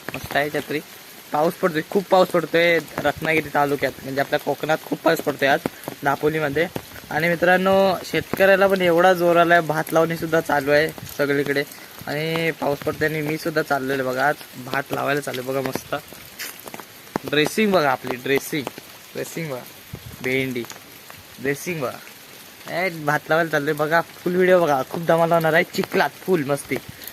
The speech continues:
आणि भात लावायला जायचंय आणि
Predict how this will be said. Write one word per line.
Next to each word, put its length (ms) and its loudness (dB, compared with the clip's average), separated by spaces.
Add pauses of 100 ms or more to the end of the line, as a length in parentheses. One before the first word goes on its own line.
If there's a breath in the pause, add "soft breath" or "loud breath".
(160 loud breath)
आणि 120 -6
भात 220 -4
लावायला 220 4
जायचंय 340 -2 (1080)
आणि 420 0